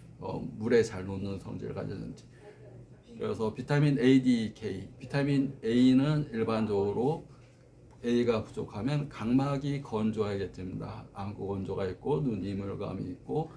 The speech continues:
눈이 뻑뻑하고 눈 피로가 자주 오고, 그럴 때 비타민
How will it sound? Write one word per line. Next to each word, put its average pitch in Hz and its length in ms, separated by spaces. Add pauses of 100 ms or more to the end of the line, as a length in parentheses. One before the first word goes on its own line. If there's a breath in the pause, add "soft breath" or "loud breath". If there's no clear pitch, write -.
(260 loud breath)
눈이 104 300
뻑뻑하고 120 880
눈 101 200
피로가 120 460
자주 - 360
오고, - 340 (420 loud breath)
그럴 104 220
때 147 260
비타민 120 500